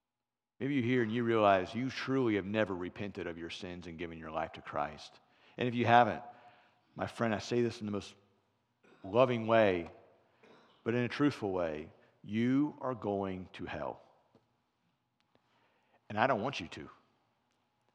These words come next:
I don't want you to. And I love you enough,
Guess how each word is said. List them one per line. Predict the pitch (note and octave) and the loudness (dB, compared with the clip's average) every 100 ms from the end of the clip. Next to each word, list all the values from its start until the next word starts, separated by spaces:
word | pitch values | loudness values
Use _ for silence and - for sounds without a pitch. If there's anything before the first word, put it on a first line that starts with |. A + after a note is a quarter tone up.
| _ _ _ _ _ _ _ _ _ _ - | _ _ _ _ _ _ _ _ _ _ -4
I | - D3 E3 | 0 4 4
don't | E3+ | 6
want | F3 F#3 | 2 2
you | D3 | -4
to. | - D2 - - _ _ _ _ _ _ _ _ _ _ _ _ _ _ - | -6 -8 -10 -20 _ _ _ _ _ _ _ _ _ _ _ _ _ _ -6
And | A2+ | -2
I | |
love | B2+ E3 E3+ | 4 6 6
you | F3+ F3 | 4 2
enough, | D3+ B2+ B2+ - - | 4 4 4 0 -10